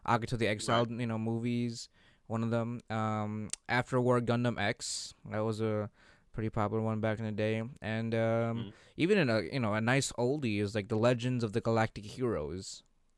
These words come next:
Speaker 1: Like, you know, that eighty, I, I, I believe it's a, uh, yeah,
Speaker 2: I
Speaker 1: it's
Speaker 2: remember
Speaker 1: an,
Speaker 2: hearing about it.
Speaker 1: it's a ninety, you know, classic nineties series that, you know, re-, got, got rebooted into, I think it was rebooted into a more modern day series a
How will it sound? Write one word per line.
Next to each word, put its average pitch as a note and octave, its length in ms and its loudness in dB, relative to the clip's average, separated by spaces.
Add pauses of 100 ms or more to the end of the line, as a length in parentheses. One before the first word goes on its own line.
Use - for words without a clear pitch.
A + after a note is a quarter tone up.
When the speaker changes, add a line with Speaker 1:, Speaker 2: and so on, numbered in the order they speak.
(920)
Speaker 1:
Like, G#2 160 -4
you A2 60 -2
know, G#2 60 0
that G2 220 0
eighty, A2 340 0
I, F2 120 -4 (120)
I, - 20 0 (200)
I A#2+ 40 0
believe B2 280 2
it's A2 220 -6
a, G2+ 260 -2
uh, F2+ 200 -4 (160)
yeah, B2 100 2
Speaker 2:
I A#2 60 2
Speaker 1:
it's A#2+ 80 2
Speaker 2:
remember G#2+ 180 2
Speaker 1:
an, G2 60 -12
Speaker 2:
hearing F#2+ 220 -4
about F2+ 260 -2
it. F#2 100 -8 (260)
Speaker 1:
it's - 100 -6
a - 20 0
ninety, A2 480 0
you A#2+ 60 -2
know, G#2 160 -2
classic B2 420 2
nineties A2+ 540 0
series G#2 280 0
that, G#2+ 180 0
you A#2+ 100 -6
know, G2+ 80 -2
re-, A2 160 4
got, A2+ 140 4 (120)
got B2 160 6
rebooted A#2 600 2
into, G#2+ 580 -4 (100)
I - 80 0
think G#3+ 140 0
it C#3 40 6
was A2 160 4
rebooted G#2 440 0
into G#2+ 240 -2
a G#2 40 0
more G#2 200 0
modern G2 260 0
day G2 100 0
series G2+ 340 -2
a - 60 -14